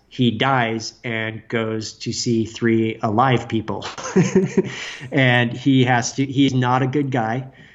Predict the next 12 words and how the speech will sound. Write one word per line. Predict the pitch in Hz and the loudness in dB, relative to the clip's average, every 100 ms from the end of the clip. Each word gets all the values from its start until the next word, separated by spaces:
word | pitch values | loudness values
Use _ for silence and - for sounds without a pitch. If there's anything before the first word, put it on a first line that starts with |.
| _ _ - | _ _ -4
and | 120 117 117 117 117 - | -2 0 0 0 -4 -4
he's | 113 117 110 | -2 0 -2
actually | 110 110 113 120 | -2 -2 -2 -4
a | 107 | -2
bit | 120 | -2
of | 107 | -2
a | |
dick, | 104 151 151 - - - _ _ | -2 0 -2 -6 -18 -20 _ _
and | 139 123 120 113 | -2 0 2 2
he | 127 | 2
has | 123 120 - | 2 0 -2
to | 123 120 117 120 | 0 2 2 -2